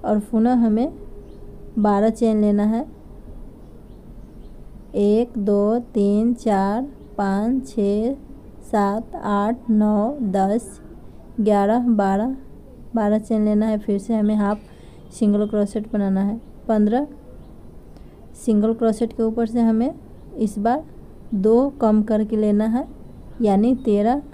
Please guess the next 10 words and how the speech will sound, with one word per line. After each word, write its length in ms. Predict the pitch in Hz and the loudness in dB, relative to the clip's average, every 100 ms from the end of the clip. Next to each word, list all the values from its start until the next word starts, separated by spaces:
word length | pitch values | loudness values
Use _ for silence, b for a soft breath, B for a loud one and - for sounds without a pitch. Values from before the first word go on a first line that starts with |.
| - | -6
हाफ 200 | 214 196 | -2 -2
सिंगल 320 | 196 208 196 202 | 0 0 0 0
क्रोशेट 440 | 208 202 202 208 | 0 -2 -2 -4
बनाना 320 | 208 196 185 190 | -2 0 0 0
है। 160 | 196 - B B B - | -4 -8 B B B -2
प्रत्येक 460 | 208 196 226 277 - - - - - - - - - - - - - | -2 2 2 0 -4 -18 -18 -18 -18 -18 -18 -18 -20 -20 -18 -16 -4
बार 180 | 202 208 | 2 2
हमें 520 | 214 202 226 302 262 | 2 2 0 0 2
दो 160 | 208 208 | 4 4
दो 240 | 208 311 | 4 0